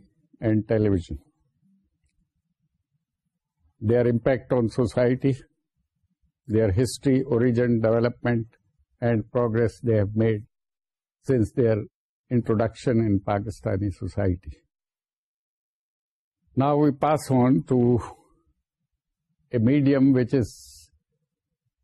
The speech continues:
a very popular medium, not only in Pakistan, but all over the world, as a medium of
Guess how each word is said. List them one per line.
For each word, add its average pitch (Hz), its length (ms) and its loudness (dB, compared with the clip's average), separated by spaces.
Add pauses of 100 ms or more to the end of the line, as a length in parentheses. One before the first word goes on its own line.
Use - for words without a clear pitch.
(160)
a 147 80 0
very 135 300 2
popular 151 680 0
medium, 110 600 0 (800)
not 131 260 0
only 139 380 4
in 120 180 2
Pakistan, 120 840 -2
but 110 140 -2 (180)
all 117 240 0
over 104 180 0
the 101 140 -4
world, 92 260 -2 (1700)
as 120 420 0
a 135 140 0
medium 127 480 2
of 120 100 0